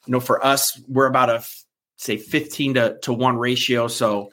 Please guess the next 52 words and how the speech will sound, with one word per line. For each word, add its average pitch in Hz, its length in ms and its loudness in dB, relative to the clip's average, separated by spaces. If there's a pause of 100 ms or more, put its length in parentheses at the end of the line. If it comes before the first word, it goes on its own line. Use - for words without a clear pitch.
(140)
from, 131 200 2
from 120 220 2
our, 113 220 0
from 113 160 -2
our 101 80 -2
supervision 139 800 0
and 123 120 0
then 117 120 -2
from 120 200 -2
our 113 120 2
Q 131 320 0
A, 135 360 2 (340)
you 113 100 -6
know, 117 80 0
we, 127 220 2
we're 127 200 0
about 120 240 2
at 110 140 -2
a 110 40 -6
thirty 123 420 -2
to 107 100 -6
forty. 160 500 0 (380)
Oh, 120 220 -12
nice, 127 340 -12
Natalie. 143 360 -2
I 131 40 -6
like 160 240 2
it. 123 100 -4
Let's 131 160 -4
see 175 80 2
if 165 80 2
I 147 80 2
can 147 120 -4
do 143 120 2
this. 101 240 -2 (180)
She - 200 -12
sent 80 120 -8
me 80 60 -12
your 104 140 -2
email. 67 280 -6 (2000)
Oops, 123 160 -2
sorry, 101 400 2 (260)
Natalie. 101 280 -4
Didn't 107 240 -2
mean 107 160 2
to 101 180 -4 (240)
<laughs> - 220 -20
show - 500 -6
your - 160 -8
email. 175 460 -8 (500)
All 180 60 4
right, 175 220 0